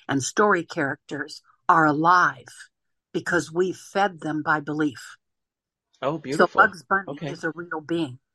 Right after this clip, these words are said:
Speaker 2: Okay.
Speaker 1: And he's telling me he's in his Italian mood.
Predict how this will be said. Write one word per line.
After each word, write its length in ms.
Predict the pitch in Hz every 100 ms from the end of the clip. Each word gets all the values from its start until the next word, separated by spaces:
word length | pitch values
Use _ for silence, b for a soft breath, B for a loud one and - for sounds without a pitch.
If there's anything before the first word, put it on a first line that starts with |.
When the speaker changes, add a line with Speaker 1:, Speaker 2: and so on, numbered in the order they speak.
| _ _ _
Speaker 2:
Okay. 300 | - 170 185 175
Speaker 1:
And 140 | 175
he's 240 | - 185 -
telling 420 | - 240 233 208
me 100 | 165
he's 320 | 156 196 165
in 160 | 175 180
his 340 | 165 165 151 -
Italian 640 | - - 196 202 190 151 143
mood. 300 | 139 139